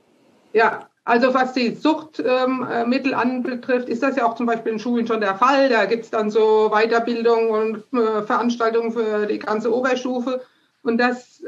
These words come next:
ähm, dass man da auch für, an anderen Stellen, wenn dein Mitschüler die Nase hängen lässt, dann sag was zu ihm oder wir haben einen Ansprechpartner hier in der Schule,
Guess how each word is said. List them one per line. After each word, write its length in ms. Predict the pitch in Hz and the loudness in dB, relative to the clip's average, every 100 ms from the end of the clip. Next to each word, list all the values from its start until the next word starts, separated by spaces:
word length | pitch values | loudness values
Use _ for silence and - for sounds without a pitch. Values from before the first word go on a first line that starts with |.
| - | -2
ähm, 360 | 233 233 233 240 | 0 0 -4 -4
dass 140 | 240 | -2
man 240 | 240 226 | -2 -2
da 240 | 220 214 220 | -2 0 0
auch 160 | 233 | -4
für, 140 | - - | -6 -4
an 160 | 233 | -4
anderen 280 | 233 247 254 | -2 0 0
Stellen, 680 | 240 233 220 220 226 220 208 - | -2 -2 0 0 -2 -4 -6 -6
wenn 160 | 220 | -4
dein 380 | 226 220 214 208 | 0 0 0 0
Mitschüler 480 | 214 254 - 254 233 | -2 -4 -4 -2 -2
die 120 | 226 | 0
Nase 320 | 208 208 240 | 0 0 0
hängen 300 | 254 226 247 | -2 0 -2
lässt, 240 | 233 233 - | 0 -4 -4
dann 380 | 220 214 208 208 _ _ _ _ _ - | -4 -2 -4 -6 _ _ _ _ _ 2
sag 260 | 208 285 | 4 4
was 180 | 269 262 | 2 2
zu 100 | 294 | 2
ihm 180 | 269 269 | 4 4
oder 360 | 226 220 208 - | 2 2 0 -2
wir 140 | 214 | 0
haben 160 | 208 214 | 2 2
einen 100 | 214 | 2
Ansprechpartner 680 | 247 - 254 233 220 220 214 | 0 0 -4 -2 0 0 0
hier 160 | 214 | 0
in 60 | 196 | 0
der 120 | 185 | 0
Schule, 400 | 180 294 349 349 | 2 6 8 8